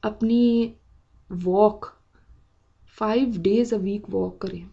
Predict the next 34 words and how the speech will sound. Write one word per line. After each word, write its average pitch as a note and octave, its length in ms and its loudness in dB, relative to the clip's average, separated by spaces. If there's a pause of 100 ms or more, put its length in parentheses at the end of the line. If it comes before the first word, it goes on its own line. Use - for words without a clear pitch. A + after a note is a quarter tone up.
(600)
और G3+ 180 -4
at G3 100 -10
least A3+ 200 -4
forty-five G3+ 560 -2
minutes G#3 280 -2
की A3 120 -6
आप G3 120 -4
walk F3 300 -8
करें। F3+ 180 -12 (920)
Small A3+ 560 -2
steps A3+ 440 -6 (600)
व-, - 460 -12
में G#3 680 0
walk F#3+ 320 -2
करना, G3+ 280 -2 (380)
small G#3+ 340 -2
steps A3 340 -8
लेकर G3+ 380 -2 (440)
और G3+ 320 0 (140)
उसकी G#3+ 260 -2
भी A#3+ 120 4
practice F#3+ 380 -4
करें। F3 240 -8 (380)
मैं G#3+ 220 -2
आपको G3 280 -6
इसलिए A3+ 280 -2
ये B3 120 0
बात F#3 240 -8
कह G3+ 100 -8
रही G3 100 -8
हूँ G3+ 80 -8
कि G3+ 140 -14
ये G3+ 100 -6
मेरा G#3+ 220 -4